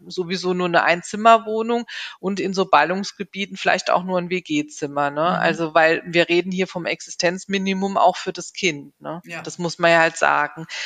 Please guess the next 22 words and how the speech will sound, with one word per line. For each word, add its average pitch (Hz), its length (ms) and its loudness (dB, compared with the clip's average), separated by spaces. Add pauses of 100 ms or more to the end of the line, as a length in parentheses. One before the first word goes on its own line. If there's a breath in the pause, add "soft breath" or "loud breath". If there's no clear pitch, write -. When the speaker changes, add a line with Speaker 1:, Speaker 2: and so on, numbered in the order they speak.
(340 loud breath)
Speaker 1:
Ähm, 160 380 2 (180 loud breath)
aber 170 240 4
trotzdem 190 580 2
auch 175 280 4
in 175 80 -2
München, 185 400 -2
ich - 160 -2
weiß, 156 300 0
dass 175 180 0
das 170 160 -6
so 156 100 -10
ist, 160 220 -8
also 160 180 -4
da 151 300 0
wird's - 240 -6
wahrscheinlich 156 480 0
generell 156 480 -2
schwierig 156 440 -4
mit 156 140 -8
dem 143 160 -6
Betrag 135 540 -6
werden. 143 400 -6